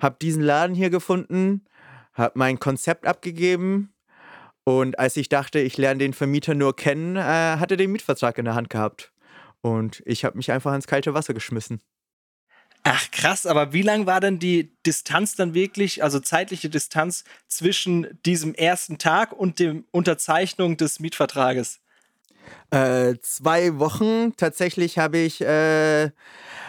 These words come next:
Speaker 1: zwei Tage, bevor ich den Vertrag unterschrieben hab, äh, mein, ähm, meine Anmeldung unterschrieben bei dem neuen Laden. Und ich musste dann noch zwei Wochen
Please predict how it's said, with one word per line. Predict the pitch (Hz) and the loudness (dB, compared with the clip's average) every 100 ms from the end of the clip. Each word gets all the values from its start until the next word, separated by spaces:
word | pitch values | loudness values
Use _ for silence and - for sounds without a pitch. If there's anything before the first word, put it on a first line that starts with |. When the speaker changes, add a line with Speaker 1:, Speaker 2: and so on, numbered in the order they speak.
| - _ _ - - | -18 _ _ -12 -8
Speaker 1:
zwei | - - 196 | -4 0 0
Tage, | - - 208 185 208 220 - 277 240 | 0 0 2 2 2 0 -2 -8 -4
bevor | - 156 202 214 | -2 0 2 2
ich | 208 - | 2 0
den | 196 | -2
Vertrag | 185 180 190 175 190 190 | 0 0 2 2 2 0
unterschrieben | 175 180 - 190 185 185 | 0 0 0 -2 0 2
hab, | 170 180 175 | 2 0 2
äh, | 151 165 165 160 160 160 156 _ _ _ _ _ | 2 2 4 2 2 0 -2 _ _ _ _ _
mein, | 131 135 139 143 143 143 139 139 | -2 2 4 4 2 2 0 0
ähm, | 139 139 139 139 143 143 147 147 143 - _ _ _ | 2 2 2 2 2 0 0 -2 -4 -12 _ _ _
meine | 147 143 156 | 0 0 0
Anmeldung | 170 180 147 127 120 | 2 4 4 2 2
unterschrieben | 120 117 117 - 120 120 | 0 0 0 0 2 4
bei | 120 | 2
dem | 120 120 | 2 2
neuen | 120 120 117 | 2 2 2
Laden. | 117 113 113 107 _ _ - | 2 0 -2 -8 _ _ -2
Und | 123 | 0
ich | 113 | 2
musste | 135 - | 0 2
dann | 123 117 | 2 2
noch | 117 | 0
zwei | - - 120 | -2 0 0
Wochen | 117 123 113 | 0 -2 -6